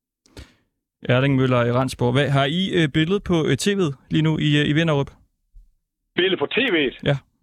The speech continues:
Speaker 2: Ikke på mit T V lige nu i hvert fald.
Speaker 1: Der er ikke billede på?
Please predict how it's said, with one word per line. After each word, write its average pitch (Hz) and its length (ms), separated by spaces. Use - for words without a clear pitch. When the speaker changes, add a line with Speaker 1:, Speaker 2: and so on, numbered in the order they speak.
Speaker 2:
Ikke 165 160
på 135 60
mit 147 180
T - 40
V 101 220
lige 113 140
nu 104 100
i 95 40
hvert 98 120
fald. 101 140
Speaker 1:
Der 131 60
er 131 60
ikke 180 120
billede 202 180
på? 196 160